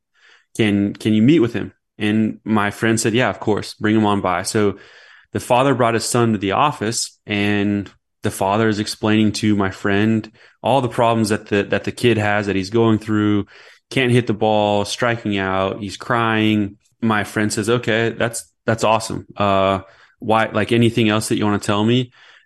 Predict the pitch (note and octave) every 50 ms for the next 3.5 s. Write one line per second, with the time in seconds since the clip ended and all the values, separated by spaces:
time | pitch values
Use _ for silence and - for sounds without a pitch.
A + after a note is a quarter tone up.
0 | _ - A2+ A2 A2 G2+ A2+ A2 A2 A2 G#2+ A2+ A2 A2 G#2+ G#2+ G#2 G2 G2 -
1 | - _ _ _ _ _ _ - B2+ C#3+ B2+ A2 A2 A2+ - - A2 A#2 A#2 C3+
2 | B2+ - C3+ C3+ C#3 A#2+ A2 G2+ - B2 A2 G#2+ G2 G2 F#2+ G2+ G2+ G#2 G2 G2
3 | F2+ F2+ - - - G2+ G2 G2+ A2 -